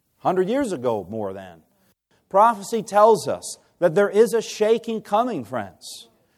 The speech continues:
There is a shaking. I believe that it's possible that it's already begun. And there will be many, even from our own ranks, that are gonna be swept away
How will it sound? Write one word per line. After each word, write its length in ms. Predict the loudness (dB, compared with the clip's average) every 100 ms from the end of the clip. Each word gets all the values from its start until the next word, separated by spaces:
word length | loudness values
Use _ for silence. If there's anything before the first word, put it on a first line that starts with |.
| 0
There 140 | 8
is 160 | 8 8
a 80 | 2
shaking. 540 | -2 2 2 0 0
I 100 | 0
believe 480 | 2 2 2 0 -4 -12 _
that 260 | 6 6 4
it's 200 | -6 -6
possible 760 | 0 2 2 -2 -2 -2 -2 -4 2
that 100 | 2
it's 120 | 6
already 260 | 6 6 4
begun. 580 | 0 4 4 4 -6 -18 _ _ _ _ _ _ _
And 160 | 0 6
there 140 | 8
will 80 | 8
be 160 | 4 0
many, 440 | 2 2 2 -2 -2
even 260 | -4 -4
from 220 | -8 -4
our 140 | -2 0
own 220 | 0 0
ranks, 640 | 2 2 2 -2 -8 -16 -18 _ _
that 120 | 0
are 60 | 2
gonna 200 | 0 -2
be 120 | -4
swept 560 | -6 -8 4 4 4 -4
away 500 | 2 2 2 -2